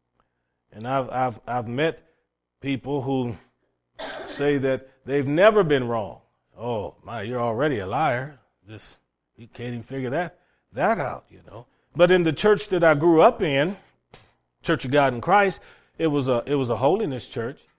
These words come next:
Pentecostal church, a-, and they had this idea that if, if you really wanted to be godly,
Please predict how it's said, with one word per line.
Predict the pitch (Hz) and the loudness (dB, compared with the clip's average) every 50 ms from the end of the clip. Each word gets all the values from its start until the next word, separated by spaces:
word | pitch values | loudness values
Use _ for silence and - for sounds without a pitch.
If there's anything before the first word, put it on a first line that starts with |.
| _ _ _ - | _ _ _ -6
Pentecostal | 147 156 151 - 156 160 190 190 - - 156 127 | -4 -4 -2 0 0 0 0 0 -2 -8 -10 -8
church, | - - 131 131 147 139 - _ _ _ _ - | -6 -4 -4 -4 -4 -6 -10 _ _ _ _ -14
a-, | 135 | -12
and | 135 127 143 139 | -8 -8 -4 -2
they | 147 165 165 | 0 0 0
had | 151 156 156 147 139 | 0 0 0 0 0
this | 147 139 - | -2 -2 2
idea | 147 139 131 123 131 185 220 202 175 156 139 - - - _ _ _ - | 2 2 2 2 2 2 2 4 2 2 -2 -6 -12 -20 _ _ _ -14
that | 113 117 135 135 135 131 - - _ _ _ _ _ _ _ | -6 0 2 2 2 2 -2 -8 _ _ _ _ _ _ _
if, | - 131 139 135 127 120 - - - - _ _ _ _ - | -6 -2 -2 -2 -2 -4 -8 -18 -20 -20 _ _ _ _ -8
if | 123 127 110 | -6 -4 -2
you | 123 127 123 117 | -2 -2 0 0
really | 120 127 156 202 226 214 190 175 | 2 6 10 10 12 12 12 8
wanted | 160 160 175 175 175 170 | 8 6 4 4 4 2
to | 160 | 2
be | 156 156 | 2 2
godly, | 147 139 165 180 185 185 170 180 180 175 151 | 2 6 6 6 6 6 4 2 -2 -2 -4